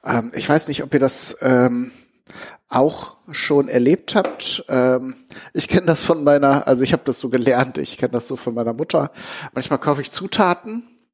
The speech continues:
weil ich sie interessant finde oder weil ich die noch nie irgendwo gesehen hab. Und Chiasamen sind ja jetzt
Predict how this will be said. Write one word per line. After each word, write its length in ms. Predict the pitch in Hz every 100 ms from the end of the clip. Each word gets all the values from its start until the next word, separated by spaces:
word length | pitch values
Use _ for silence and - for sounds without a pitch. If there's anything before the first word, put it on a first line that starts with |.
| _ _ _ _ _ - - _ _ _ _ _ _
weil 180 | 127 127
ich 80 | -
sie 80 | 156
interessant 460 | - - 156 180
finde 340 | - 202 208 214
oder 260 | 123 127
weil 120 | 123
ich 300 | 123 - - 170
die 160 | 131
noch 200 | 123 120
nie 380 | 139 135 131 135 143
irgendwo 340 | 127 113 107
gesehen 460 | - 117 151 175 160
hab. 280 | 147 - -
Und 380 | 107 107 - - - - - _ _
Chiasamen 680 | - 151 151 127 127 123 123
sind 220 | 113 117
ja 60 | 113
jetzt 220 | 107